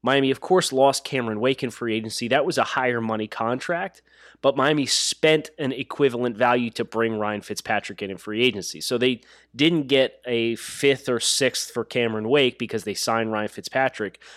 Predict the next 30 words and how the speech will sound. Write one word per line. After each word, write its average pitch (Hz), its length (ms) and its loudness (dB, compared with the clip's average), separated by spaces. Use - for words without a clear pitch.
but 123 160 2
their 117 140 2
net 123 320 0
losses 131 720 2
still 131 440 2
outweighed 117 520 2
their 110 160 0
net 110 320 -4
gains 113 360 -4
in 104 120 -8
free 113 240 -4
agency, 107 400 -4
which 104 240 -8
is 95 100 -12
why 110 240 2
they 104 160 -2
received 95 380 -10
compensatory - 640 -14
picks. - 420 -18
So - 240 2
as 214 320 6
you 196 220 6
are 185 80 8
the 151 100 -2
Dolphins, 117 680 0
this 160 300 4
is 170 140 0
an 147 80 4
area 123 400 4
that 107 320 -4